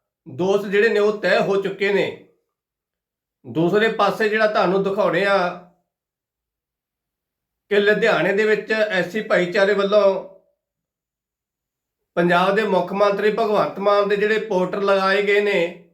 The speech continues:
ਉਹਨਾਂ ਉੱਤੇ ਲਿਖਿਆ ਗਿਆ ਗਾ ਕਿ ਸੀ ਐਮ ਜਿਹੜਾ ਉਹ ਗੁੰਮ ਹੋ ਚੁੱਕੇ ਨੇ। ਇਸ ਬਾਬਤ ਵੀ ਆਪਾਂ ਗੱਲਬਾਤ ਕਰਦੇ ਆ। ਪਹਿਲਾਂ ਤੁਹਾਨੂੰ ਭਗਵੰਤ ਮਾਨ ਦੇ ਪੋਸਟਰ ਦਿਖਾਉਣੇ ਆ,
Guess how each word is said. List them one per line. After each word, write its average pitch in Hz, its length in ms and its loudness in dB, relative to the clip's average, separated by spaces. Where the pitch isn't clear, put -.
ਉਹਨਾਂ 214 300 2
ਉੱਤੇ 214 160 -2
ਲਿਖਿਆ 202 360 2
ਗਿਆ 202 300 0
ਗਾ 180 460 -2
ਕਿ 214 120 2
ਸੀ 208 300 -2
ਐਮ 214 200 4
ਜਿਹੜਾ 196 600 0
ਉਹ 202 200 0
ਗੁੰਮ 180 200 0
ਹੋ 220 180 4
ਚੁੱਕੇ 220 340 -2
ਨੇ। 214 120 0
ਇਸ 208 360 -2
ਬਾਬਤ 190 380 -2
ਵੀ 226 120 -2
ਆਪਾਂ 202 280 2
ਗੱਲਬਾਤ 190 460 0
ਕਰਦੇ 180 340 0
ਆ। 180 400 0
ਪਹਿਲਾਂ 220 300 0
ਤੁਹਾਨੂੰ 208 300 2
ਭਗਵੰਤ 202 400 -2
ਮਾਨ 202 240 0
ਦੇ 214 60 0
ਪੋਸਟਰ 190 380 -4
ਦਿਖਾਉਣੇ 196 480 0
ਆ, 214 240 4